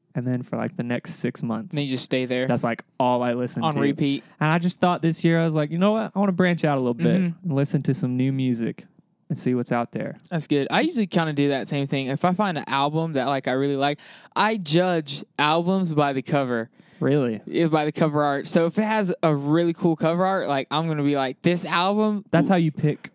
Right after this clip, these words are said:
Speaker 2: That's how I
Speaker 1: album to
Speaker 2: pick,
Speaker 1: listen
Speaker 2: that's
Speaker 1: to.
Speaker 2: how I pick an album to listen to. I'm like, "This cover art is insane, so I'm gonna listen to this album." And if
Speaker 1: Mm-hmm.
Speaker 2: I find an album that I, like, thoroughly enjoy, I will listen to that album on repeat for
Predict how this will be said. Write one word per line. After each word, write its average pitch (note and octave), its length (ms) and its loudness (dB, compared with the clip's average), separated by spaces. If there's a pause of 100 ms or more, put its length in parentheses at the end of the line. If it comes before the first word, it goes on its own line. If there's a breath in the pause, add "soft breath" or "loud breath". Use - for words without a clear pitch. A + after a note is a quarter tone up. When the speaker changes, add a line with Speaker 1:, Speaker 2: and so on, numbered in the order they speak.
Speaker 2:
That's G#3 160 6
how A#3+ 60 4
I - 60 2
Speaker 1:
album G#3 120 2
to - 60 -6
Speaker 2:
pick, G#3 100 6
Speaker 1:
listen C3 200 -2
Speaker 2:
that's G3+ 160 2
Speaker 1:
to. A3 40 2
Speaker 2:
how G#3 60 2
I - 20 2
pick F#3+ 160 2
an F#3 60 -4
album F#3 220 0
to F3+ 40 0
listen F3+ 200 0
to. D#3+ 100 2
I'm E3 100 -2
like, - 240 -2 (140)
"This F3+ 180 2
cover F3+ 340 2
art C3+ 220 0
is C3+ 180 0
insane, B2+ 520 -4
so E3 160 -2
I'm F3 80 -2
gonna D#3 180 0
listen D3 320 -2
to C3+ 100 0
this C3 200 -2
album." B2 400 0 (420 loud breath)
And D3+ 160 2
if D3 80 4
Speaker 1:
Mm-hmm. F3 60 4
Speaker 2:
I F#3 80 4
find F#3 260 -2
an D3+ 60 -4
album D#3 400 0
that C#3+ 160 0
I, C#3+ 220 0
like, C3 240 -4
thoroughly D3+ 680 -2
enjoy, B2+ 500 -2
I D#3+ 160 0
will C#3 220 -2
listen C#3+ 260 -2
to C#3 60 -4
that C3+ 180 -2
album C3+ 360 -2
on C3 260 -2
repeat D3+ 580 -2 (120)
for C3+ 400 0